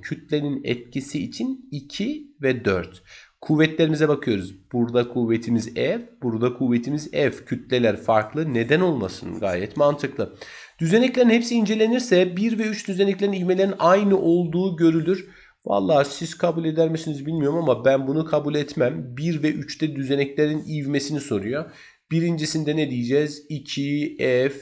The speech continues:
eşittir üç M çarpı A bir. E, üçüncüsünde de, üçüncüsünde de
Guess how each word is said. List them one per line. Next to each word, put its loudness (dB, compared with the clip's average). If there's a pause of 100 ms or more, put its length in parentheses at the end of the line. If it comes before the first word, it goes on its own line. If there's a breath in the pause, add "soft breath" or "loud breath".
(140)
eşittir -2
üç -4
M 4
çarpı 0
A 2
bir. -4 (260 loud breath)
E, -2
üçüncüsünde -2
de, 0
üçüncüsünde -4
de 0